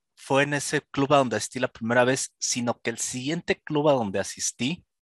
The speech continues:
me acuerdo muy claramente cómo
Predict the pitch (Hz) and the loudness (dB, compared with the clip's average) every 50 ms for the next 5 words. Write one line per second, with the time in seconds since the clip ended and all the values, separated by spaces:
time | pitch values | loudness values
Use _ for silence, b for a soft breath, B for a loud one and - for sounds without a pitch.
0 | _ b b b b b b b b b b b b b b b b b _ _ | _ b b b b b b b b b b b b b b b b b _ _
1 | _ _ _ _ _ _ _ _ _ _ _ _ _ _ _ _ _ _ _ _ | _ _ _ _ _ _ _ _ _ _ _ _ _ _ _ _ _ _ _ _
2 | _ _ - 123 127 127 127 127 _ - 160 170 180 175 208 196 180 185 196 - | _ _ -2 2 4 6 4 4 _ 6 6 6 6 6 4 2 2 0 0 -2
3 | _ - 185 180 180 175 160 156 156 165 - - - - - 160 160 160 160 165 | _ 2 4 4 6 6 4 2 -2 -2 -4 -6 -4 0 0 0 2 2 2 2
4 | - | 0